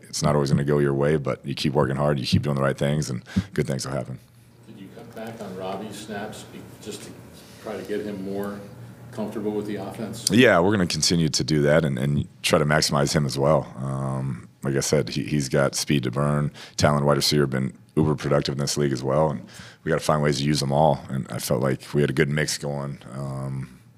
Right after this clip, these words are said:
Speaker 1: yesterday, and hopefully we can continue to do that and make sure that each guy is, is getting a chance to show what they can do.
Speaker 2: What was your overall thought on the line with,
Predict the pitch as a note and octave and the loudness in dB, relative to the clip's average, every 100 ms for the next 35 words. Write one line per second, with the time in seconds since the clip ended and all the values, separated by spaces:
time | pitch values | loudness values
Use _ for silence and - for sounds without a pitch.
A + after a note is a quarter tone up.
0 | _ E2 E2 - D#2+ F2 D2 D#2 - D2 | _ 2 4 4 6 6 4 2 2 2
1 | C#2+ C2+ C#2+ C2 - - - - B1 - | 2 0 -2 -6 -10 -18 -18 -6 -2 0
2 | D2 C#2 B1+ C#2+ C#2 D2+ A#1 C2 C2 - | 2 0 2 2 6 4 4 -2 -2 0
3 | C#2 - C2+ C#2+ - C#2 C#2 B1+ - C2+ | 2 2 2 -2 0 0 0 0 -4 -6
4 | C2 C2 C2 D2 C#2+ - - C2+ C2+ B1+ | -6 -4 -4 -2 -4 -2 -2 -2 -4 -4
5 | C#2+ C#2 - _ _ - - - A2 G2 | -4 -4 -8 _ _ -20 -20 -18 -14 -12
6 | G2 F#2+ F2+ F#2 G2 F2+ - G#2+ A2+ G2+ | -10 -8 -8 -8 -10 -12 -12 -8 -6 -6
7 | F2 F2 E2+ E2+ E2+ F2 | -8 -10 -10 -12 -10 -10